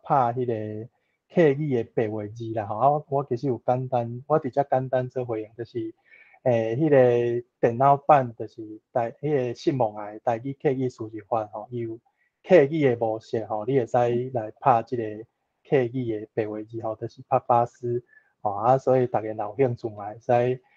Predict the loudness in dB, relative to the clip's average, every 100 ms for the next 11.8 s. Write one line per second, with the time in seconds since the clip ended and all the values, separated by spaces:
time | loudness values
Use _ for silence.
0 | _ _ 0 0 2 8 8 8 0 -4
1 | -8 -6 -6 6 6 6 4 0 0 -6
2 | -10 -8 -8 2 2 2 _ _ 2 2
3 | 0 -4 -4 -2 0 0 0 -4 -10 _
4 | _ _ _ -2 0 0 -4 -4 0 4
5 | 4 2 -2 -4 -4 -6 -10 -10 -8 -2
6 | 0 0 -2 -2 0 0 -2 -4 -6 -6
7 | -12 -10 -10 -4 4 4 4 -8 -16 -12
8 | -16 -16 _ _ _ _ 4 6 6 6
9 | 4 0 -6 _ _ _ _ -4 -2 -2
10 | -4 -2 2 6 6 4 6 6 8 6
11 | 6 4 4 -2 -6 -2 0